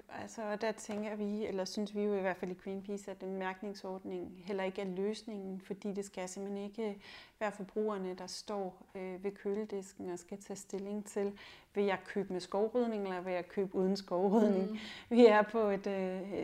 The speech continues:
Speaker 1: et tidspunkt i historien lige nu, hvor vi har brug for at handle på klimakrisen, hvor vi har brug for at få beskyttet skovene. Øhm, så der er brug for, at, at politikerne går ind og sørger for, at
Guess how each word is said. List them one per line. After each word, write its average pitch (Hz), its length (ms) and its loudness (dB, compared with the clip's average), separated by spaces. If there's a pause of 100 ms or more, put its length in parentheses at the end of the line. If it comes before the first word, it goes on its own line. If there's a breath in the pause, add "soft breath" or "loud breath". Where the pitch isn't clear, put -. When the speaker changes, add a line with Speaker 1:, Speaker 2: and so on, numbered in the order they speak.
(120)
Speaker 1:
et 208 140 0
tidspunkt 214 580 -4
i 196 40 -2
historien 202 520 0
lige 190 100 0
nu, 196 100 -2
hvor 202 160 0
vi 196 100 -2
har 190 140 -2
brug 240 320 2
for 220 120 -6
at 196 60 -4
handle 202 280 -2
på 220 120 -2
klimakrisen, 214 720 -2
hvor 196 120 -4
vi 190 100 -4
har 190 120 -6
brug 233 280 4
for 208 120 0
at 190 60 -4
få 208 100 -2
beskyttet 208 540 0
skovene. 202 500 -2 (520 loud breath)
Øhm, 190 460 0
så 185 160 -2
der - 80 -4
er - 240 -8
brug 202 160 -6
for, 190 280 -6
at, 185 180 -10
at 185 100 -8
politikerne 190 600 -4
går 190 180 -6
ind 196 200 -4
og 196 80 -6
sørger 202 380 -2
for, 196 320 0
at 196 180 -6